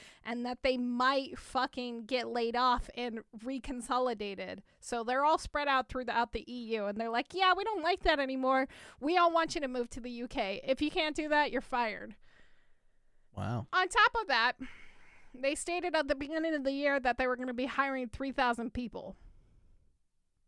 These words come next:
Speaker 1: Probably less pay.
Speaker 2: Oh.
Speaker 1: It's just sh-, so shitty. But the,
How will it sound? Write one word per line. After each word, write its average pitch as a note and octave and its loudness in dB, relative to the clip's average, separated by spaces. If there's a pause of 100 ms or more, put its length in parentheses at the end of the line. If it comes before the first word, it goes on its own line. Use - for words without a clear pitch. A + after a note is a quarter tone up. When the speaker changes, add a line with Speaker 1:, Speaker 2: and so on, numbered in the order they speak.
(760)
Speaker 1:
Probably B3 2
less G#3 -4
pay. A#3+ -2
Speaker 2:
Oh. - -4 (1800)
Speaker 1:
It's D4 -6
just F4 -2 (160)
sh-, - -2
so F4 4
shitty. C#4+ -4
But D4+ -2
the, - -16